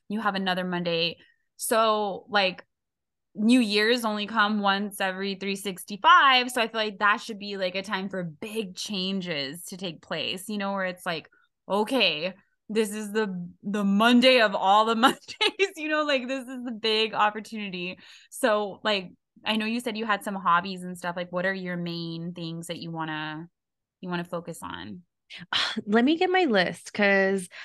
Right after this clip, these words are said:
Speaker 2: um, Taylor and I wrote it
Speaker 1: Go get
Speaker 2: down,
Speaker 1: it. I wanna know.
Speaker 2: and, okay, let me go get it. Hold up.
Speaker 1: Okay. I don't have a nice voice. Otherwise, I would, like, sing for you guys, but,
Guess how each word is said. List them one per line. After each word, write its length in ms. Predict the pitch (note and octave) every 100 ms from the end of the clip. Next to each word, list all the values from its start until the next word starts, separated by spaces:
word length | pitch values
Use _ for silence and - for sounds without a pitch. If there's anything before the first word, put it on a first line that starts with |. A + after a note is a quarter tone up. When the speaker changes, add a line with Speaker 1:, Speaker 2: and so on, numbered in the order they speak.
| - _ -
Speaker 2:
um, 380 | F#3+ F#3 F3+
Taylor 320 | F3 G3+ F#3+ A3+
and 100 | A3+
I 100 | A3
wrote 160 | G3+ G3
it 100 | G3
Speaker 1:
Go 80 |
get 80 | F3+
Speaker 2:
down, 160 | F#3 G#3
Speaker 1:
it. 180 | G#3 E3+ -
I 60 |
wanna 220 | G3+ B3 G3
know. 480 | G3 F#3+ F#3 F3+ F#3 F#3
Speaker 2:
and, 240 | F#3 - G#3
okay, 220 | G#3+ -
let 80 | G3
me 60 |
go 80 | G3
get 140 | F3+ F3+
it. 60 |
Hold 160 | - A#3+
up. 100 | - _ _ _ _
Speaker 1:
Okay. 120 | F3 F3 F3+ _ _ _ _ _ _ _ _ _ _ _ _ _
I 80 | G#3+
don't 100 | A#3
have 140 | C4 B3
a 40 |
nice 260 | A3 G#3+ F#3+
voice. 400 | F#3 F3 F3 F3
Otherwise, 400 | F#3 F#3+ F#3 F#3
I 80 | F3
would, 120 | E3
like, 260 | E3 -
sing 280 | - G#3+ G#3
for 100 | G#3
you 140 | G#3+ G3
guys, 840 | G#3 G3 G3 G3 G3 F#3+ F#3 -
but, 320 | - E2+ F2+